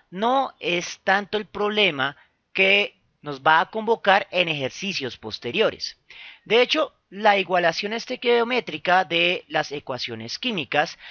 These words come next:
se puede realizar de manera mucho más automática. De hecho, si usted coloca la ecuación química en el buscador de Google y le da en la primera opción, va a obtener la ecuación balanceada. Ese no es el problema.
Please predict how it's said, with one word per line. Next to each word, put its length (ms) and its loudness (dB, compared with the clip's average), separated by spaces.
se 160 -2
puede 280 2
realizar 440 0
de 140 -2
manera 400 2
mucho 320 -8
más 180 -4
automática. 920 -2
De 140 2
hecho, 180 0
si 100 -6
usted 200 -6
coloca 440 2
la 140 2
ecuación 500 -4
química 540 2
en 80 -2
el 100 -6
buscador 480 -8
de 120 -4
Google 420 -2
y 340 -2
le 140 -4
da 120 2
en 80 -4
la 100 2
primera 340 -2
opción, 380 -4
va 160 6
a 80 2
obtener 720 0
la 200 2
ecuación 560 -2
balanceada. 800 0
Ese 300 -2
no 100 -6
es 120 -4
el 100 -6
problema. 560 -4